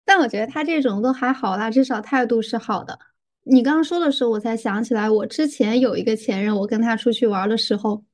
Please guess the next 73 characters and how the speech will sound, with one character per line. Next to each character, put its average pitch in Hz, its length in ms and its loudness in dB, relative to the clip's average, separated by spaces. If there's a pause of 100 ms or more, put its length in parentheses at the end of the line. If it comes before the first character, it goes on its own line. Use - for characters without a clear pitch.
(140)
就 339 120 6
那 349 180 4
一 247 160 4
次 247 300 2 (240)
爆 247 160 4
发 247 160 0
了 233 120 2
争 254 220 2
吵， 226 220 -4
就 247 120 2
是 240 140 -2
因 240 60 0
为 240 100 -2
我 226 260 2 (140)
看 277 240 0
了 247 80 -2
他 247 220 -4
给 240 80 0
我 226 100 0
拍 240 260 0
的 226 120 0
每 214 180 0
一 202 140 0
张 233 200 0
照 226 220 0
片 208 240 -2
都 269 140 4
非 277 180 0
常 240 160 -4
的 208 80 -2
丑 196 320 -4
陋， 208 60 0
而 226 180 2
且 277 140 2
一 220 100 0
看 269 240 0
就 233 80 4
是 226 420 -2
根 320 160 0
本 311 140 2
没 208 160 -2
有 202 220 -4
认 240 180 2
真 226 180 0
拍。 226 300 -4
后 285 240 2
来 214 160 2
他 240 160 -2
才 208 240 -2
来 202 180 0
给 220 120 2
我 214 120 2
道 220 240 -2
歉， 190 360 0
说 214 400 0
会 240 180 8
用 247 160 2
心 226 180 -2
给 220 120 2
我 - 140 -4
拍， 202 220 -4
然 202 140 -2
后 226 180 2
拍 240 220 0
了 240 100 4
几 226 140 -4
张 226 300 -2
之 - 120 0
后， 247 120 4
我 202 60 -2
才 214 140 -4
发 233 200 0
现 233 160 0